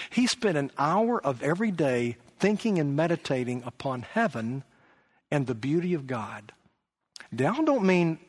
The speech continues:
an hour a day studying the Bible and praying. I'm think-, I'm talking about an hour a day thinking about heaven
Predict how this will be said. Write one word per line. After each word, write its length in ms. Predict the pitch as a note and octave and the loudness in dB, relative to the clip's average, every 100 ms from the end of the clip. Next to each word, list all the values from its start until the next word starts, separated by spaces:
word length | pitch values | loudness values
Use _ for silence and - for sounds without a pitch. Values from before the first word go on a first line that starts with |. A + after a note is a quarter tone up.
| _ - | _ 0
an 140 | D3+ | 4
hour 280 | D#3 E3 D3+ | 6 6 4
a 60 | |
day 280 | C#3 D3 D3 | 4 4 4
studying 380 | - F3+ D#3 D3 | 2 2 2 0
the 80 | C3 | 0
Bible 320 | C3 C3 A#2+ | 2 0 -2
and 120 | A2 | -4
praying. 320 | D3+ B2 - - - - _ _ _ _ _ _ _ _ _ - | -2 -2 -4 -20 -20 -20 _ _ _ _ _ _ _ _ _ -4
I'm 160 | G3+ | -2
think-, 380 | A3 D#3+ D3 - | 2 2 2 0
I'm 140 | F#3 G3+ | -2 2
talking 340 | D3+ C#3 D3 | 2 2 -2
about 300 | B2+ B2+ B2 - | -2 0 -2 -4
an 160 | A#2+ | -4
hour 260 | C#3 F3 G3 | 0 0 0
a 80 | E3+ | 0
day 300 | C3+ B2 B2+ | 0 0 -2
thinking 400 | - E3 G3 F#3 | -2 -4 -2 -2
about 220 | G#3+ G3+ | -2 -4
heaven 460 | - C3 G2+ G#2 | -2 -2 -2 -12